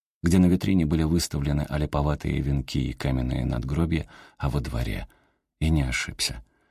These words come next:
Правда, не ожидал увидеть здесь столь мучительное зрелище. Голубой гробик стоял на низких табуретках посреди большого двора. Возле забора деловито копошились куры,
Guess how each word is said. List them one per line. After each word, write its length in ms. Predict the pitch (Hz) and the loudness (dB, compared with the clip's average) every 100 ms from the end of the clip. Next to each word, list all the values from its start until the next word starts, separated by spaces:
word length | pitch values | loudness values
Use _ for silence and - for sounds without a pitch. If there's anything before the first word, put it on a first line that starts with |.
| _ _ | _ _
Правда, 280 | 98 85 85 | 0 4 4
не 120 | 85 | 4
ожидал 360 | 80 85 87 80 | 4 2 2 2
увидеть 400 | 76 78 73 71 | 2 2 2 0
здесь 320 | 73 80 - | 0 0 0
столь 240 | - 76 | -2 0
мучительное 760 | 71 73 - 71 71 71 71 69 | 2 0 -2 -4 -2 0 0 -2
зрелище. 680 | 65 62 58 50 - - 62 _ _ _ _ - | -2 -4 -4 -6 -6 -6 -10 _ _ _ _ 0
Голубой 320 | 85 90 98 | 2 6 6
гробик 440 | 98 92 98 95 - | 6 4 4 2 0
стоял 340 | - 90 92 | -2 0 4
на 100 | 92 | 4
низких 460 | 90 95 - 87 - | 4 4 0 -4 -2
табуретках 580 | 78 78 90 - 90 - | -2 0 -2 -2 -8 -4
посреди 400 | 73 73 69 71 | -6 -4 -2 -2
большого 460 | 67 - 69 65 | -2 -4 -4 -4
двора. 480 | 62 62 60 52 - - - _ | -4 -4 -4 -6 -10 -16 -20 _
Возле 300 | - 87 78 | 0 2 4
забора 420 | 85 80 78 92 98 | 2 2 2 2 2
деловито 460 | 85 80 90 - | 2 2 2 -2
копошились 680 | - - 80 - 85 87 - | -4 -2 -2 -2 -2 -2 -4
куры, 480 | - 71 65 64 | -6 -4 -4 -4